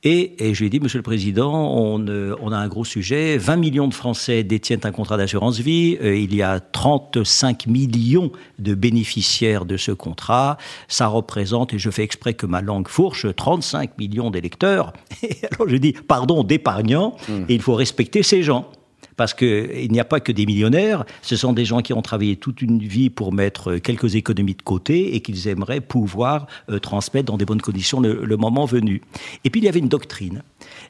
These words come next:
Speaker 1: qu'on a, euh, qui avait paru au bofip, la doctrine, évidemment les auteurs qui étaient députés étaient aussi des notaires, notamment l'un des deux,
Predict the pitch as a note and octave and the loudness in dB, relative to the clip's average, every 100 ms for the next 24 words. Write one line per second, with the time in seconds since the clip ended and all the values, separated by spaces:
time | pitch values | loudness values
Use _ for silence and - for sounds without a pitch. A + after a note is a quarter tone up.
0 | _ - G2 - F#2+ F#2+ G#2+ F#2 F#2+ G2 | _ -4 -4 -2 -4 -4 0 0 2 0
1 | F#2+ - C3 A2 A#2 - G2 F2 F#2 - | -2 2 0 4 2 2 0 0 -4 0
2 | F3 F3 F#3 C3 F#2+ G2 G2 - C#3 D3+ | 0 0 -4 0 -2 -2 -6 -4 -2 0
3 | D3+ A#2+ - E2+ E2 F2+ G#2+ F2+ F#2 E2+ | 0 -2 -6 -6 -4 -2 -2 -2 -6 -6
4 | A2 F#2+ E2 E2+ F2 E2 - F2 G2 - | -4 -4 -4 -10 -8 -10 -10 -6 -6 -4
5 | E2+ F2 F2 E2+ A#2+ - F#3+ F3 C#3 F2+ | -8 -6 -6 -2 -2 0 0 -2 -6 -10
6 | F#2+ F#2+ F2 F2+ F2+ G2+ D3+ F#3+ | -4 -2 -2 -2 0 2 2 0